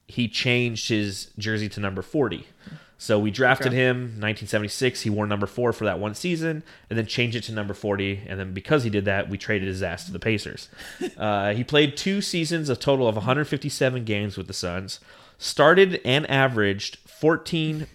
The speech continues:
Speaker 1: point one points per game and three point three assists per games in the nineteen seventy-six N B A Finals.
Speaker 2: Wow.
Speaker 1: So he was our starting point guard in the seventy-six Finals, the one that we lost in seven games to the Boston Celtics. Ricky Sobers. His career as a Sun, eleven point four points per game,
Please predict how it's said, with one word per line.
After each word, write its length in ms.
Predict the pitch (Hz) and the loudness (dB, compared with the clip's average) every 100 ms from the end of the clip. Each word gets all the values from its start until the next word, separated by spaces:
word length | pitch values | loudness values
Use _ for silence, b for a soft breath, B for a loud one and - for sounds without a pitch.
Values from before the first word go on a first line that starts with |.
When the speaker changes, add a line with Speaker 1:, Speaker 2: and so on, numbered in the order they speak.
| _ | _
Speaker 1:
point 260 | - 143 127 | -2 -2 0
one 240 | 117 135 | -2 -2
points 260 | - 135 139 | -2 -4 -2
per 120 | 165 | -2
game 380 | 131 104 104 104 b b b | 2 2 0 -4 b b b
and 160 | 101 | -8
three 580 | - - - - 131 143 | -8 -16 -20 -6 0 2
point 260 | 143 151 139 | 2 -2 -4
three 180 | - 135 | 0 0
assists 280 | 123 156 - | 0 -2 -4
per 100 | 110 | -2
games 260 | 98 98 - | 0 -2 -2
in 80 | |
the 80 | 110 | -2
nineteen 440 | 107 127 156 175 160 | 2 0 0 -4 -2
seventy-six 760 | 151 147 156 - 156 - - _ | 0 0 -2 -2 -2 -4 -14 _
N 160 | 135 175 | -4 0
B 120 | 175 | 2
A 120 | 175 | 2
Finals. 580 | 175 147 220 107 - - | 2 0 -2 -4 -8 -10
Speaker 2:
Wow. 240 | - 180 175 | -10 -10 -10
Speaker 1:
So 140 | - 113 | 0 4
he 80 | |
was 100 | 156 | 4
our 80 | 170 | 4
starting 320 | 143 135 143 | 4 4 4
point 220 | 127 156 127 | 2 2 4
guard 160 | 101 | 4
in 60 | 98 | 4
the 60 | 95 | 0
seventy-six 420 | 113 120 123 127 | -2 0 -4 -2
Finals, 560 | 110 98 - - - - | -2 -2 -4 -12 -12 -8
the 80 | 104 | -4
one 140 | 101 | -4
that 80 | 104 | -2
we 80 | 101 | -2
lost 300 | 98 104 98 | -2 -2 -4
in 60 | |
seven 200 | 98 101 | -4 -2
games 220 | 104 104 | -2 -2
to 60 | - | -4
the 120 | 95 | -6
Boston 400 | 92 101 107 143 | -6 -8 -8 -10
Celtics. 520 | 131 135 - - - - b b b | -4 -4 -4 -10 -12 -18 b b b
Ricky 260 | 95 120 147 | -6 -4 -4
Sobers. 500 | - 135 - - - - | -2 -2 -2 -8 -12 0
His 200 | 151 - | 0 2
career 360 | 143 143 135 | 2 4 6
as 120 | 139 | 4
a 40 | 139 | 0
Sun, 640 | - 139 147 160 160 165 - b - | 2 4 4 0 -6 -12 -18 b -4
eleven 340 | 110 120 131 | 2 4 4
point 260 | 135 147 135 | 4 -2 -2
four 300 | - 139 139 | 0 2 0
points 300 | 139 143 139 | 0 -4 -4
per 140 | - | -2
game, 380 | 131 131 147 226 | -2 -2 -4 -8